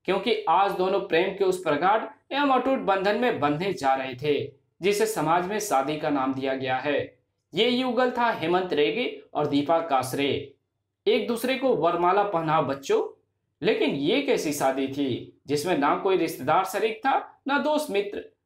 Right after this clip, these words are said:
ना शिरकत थी किसी हमदर्द की। शिरकत हुई चीख की, तड़ाक,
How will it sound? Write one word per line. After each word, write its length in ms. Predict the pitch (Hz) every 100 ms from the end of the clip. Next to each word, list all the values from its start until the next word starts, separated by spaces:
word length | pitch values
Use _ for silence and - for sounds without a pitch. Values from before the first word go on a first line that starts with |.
| -
ना 160 | 220
शिरकत 440 | 247 247 240 262 254
थी 120 | 285
किसी 340 | 269 214 233 185
हमदर्द 500 | 151 160 156 151 135
की। 480 | 170 151 120 - _ _ _ _ _ _ _ _ _ _ _ _ _ _ _ _
शिरकत 460 | - 208 208 247 247
हुई 520 | 196 175 127 - - _
चीख 340 | - 214 - -
की, 480 | 190 - - - _ _
तड़ाक, 560 | 254 269 139 - - -